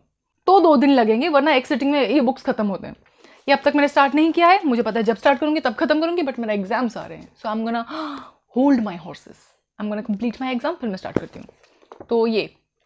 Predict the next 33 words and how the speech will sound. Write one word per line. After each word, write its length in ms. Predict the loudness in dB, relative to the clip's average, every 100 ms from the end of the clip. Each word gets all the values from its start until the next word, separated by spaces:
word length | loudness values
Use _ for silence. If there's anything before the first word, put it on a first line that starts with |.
| -20 _
mostly 240 | -2 -2 -2
इसको 180 | -4 -4
मैं 100 | -4
फरवरी 380 | -4 -2 -2
में 80 | -4
ही 60 | -4
पढ़ूँगी। 320 | -6 -8 -10 -12 _ _ -20 -20 _ -10
February 380 | -8 -6 -8 -10
is 60 | -14 _
the 200 | -10 -8
month 280 | -6 -8 -10
of 240 | -10 -6 -6
love, 420 | -4 -6 -8 -12 -20 _ _ _
they 200 | -10 -10
say, 180 | -10 -10 -12 _ _ _ -20 _ _ _ _ _ _ _ -8
love, 260 | -6 -8 -10 -16 -20 -20 _ _ -10
they 220 | -8 -8
say, 160 | -12 -14 -20 -20 -6
but 80 | -4
I'm 180 | -2 0
gonna 180 | 0
read 360 | -2 -4 -6 -4
Ugly 360 | 0 0 -2 -8
Love 240 | -14 -18 _ _ _ _
in 140 | -10 -10
February। 340 | -12 -16 -20 _ _ _ _ -6 -6 _ _ _ _ _ _ _ _ _ _ -20 -20 _ -2
The 120 | 2 2
next 200 | 0 -2
book 240 | 0 0
is 100 | 0
The 100 | 2
Silent 420 | 2 2 0 -2 -6
Patient। 400 | -6 -8 -12